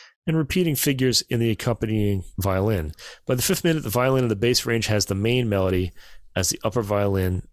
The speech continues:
plays figuration. Again, this is appealing all the way through. And very simple, too. It's very easy on the ear and the brain. The third, uh, movement, the Road, um, has an upward ticking motion, starting it off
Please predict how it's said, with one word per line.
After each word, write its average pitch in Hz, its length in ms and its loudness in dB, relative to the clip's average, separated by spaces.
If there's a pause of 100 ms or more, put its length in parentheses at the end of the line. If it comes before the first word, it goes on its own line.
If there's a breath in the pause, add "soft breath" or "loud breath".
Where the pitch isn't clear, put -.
(120)
plays 104 240 0
figuration. 90 680 -2 (560 loud breath)
Again, 165 260 2
this 120 120 2
is 113 100 2
appealing 98 560 0 (360)
all 131 120 0
the 113 60 0
way 98 140 2
through. 104 400 -2 (640)
And 156 140 0
very 247 140 2
simple, 139 420 0
too. - 320 -2 (100)
It's 113 120 -4
very 156 140 0
easy 113 260 0
on 95 80 -2
the - 180 -4
ear 85 220 -2 (440)
and 120 160 0
the 110 60 0
brain. 87 300 -4 (460)
The 120 200 -2
third, 156 320 0
uh, 139 80 4
movement, 175 460 0
the 117 80 2
Road, 139 520 2 (840 loud breath)
um, 120 220 2
has 123 200 2
an 131 120 0 (100)
upward 175 380 0
ticking 190 380 0
motion, 170 460 2
starting 143 380 2
it 131 100 2
off 175 500 0